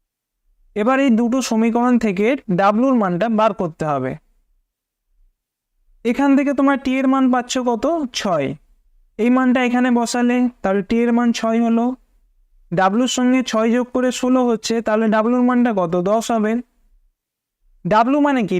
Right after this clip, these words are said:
পি থেকে কিউ পর্যন্ত হেঁটে যেতে যতটা সময় লাগে। আর প্রশ্নে কি চেয়েছে দেখো,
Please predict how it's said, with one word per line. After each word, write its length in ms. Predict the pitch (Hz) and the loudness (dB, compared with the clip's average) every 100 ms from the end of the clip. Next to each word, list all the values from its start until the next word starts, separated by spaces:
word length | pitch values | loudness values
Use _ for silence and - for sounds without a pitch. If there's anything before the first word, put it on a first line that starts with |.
| 160 | -2
পি 120 | 240 269 | 0 0
থেকে 300 | 277 277 285 | 0 0 -2
কিউ 220 | 254 254 247 | -2 -2 0
পর্যন্ত 500 | 262 262 269 269 269 330 339 - | 0 0 2 0 2 0 -2 -2
হেঁটে 280 | 208 240 294 | -2 -2 -2
যেতে 220 | 277 277 277 | -2 0 0
যতটা 400 | 214 208 214 254 | 0 0 -2 -2
সময় 340 | - 214 175 | -2 -2 0
লাগে। 300 | 160 139 139 151 _ _ _ _ _ _ _ _ _ _ _ - | -2 -2 -6 -8 _ _ _ _ _ _ _ _ _ _ _ -6
আর 100 | 180 | -4
প্রশ্নে 360 | 226 254 247 277 | -2 -2 0 0
কি 120 | 277 | 2
চেয়েছে 340 | 247 254 247 269 | 0 -2 -2 0
দেখো, 320 | 247 214 247 | -2 0 -2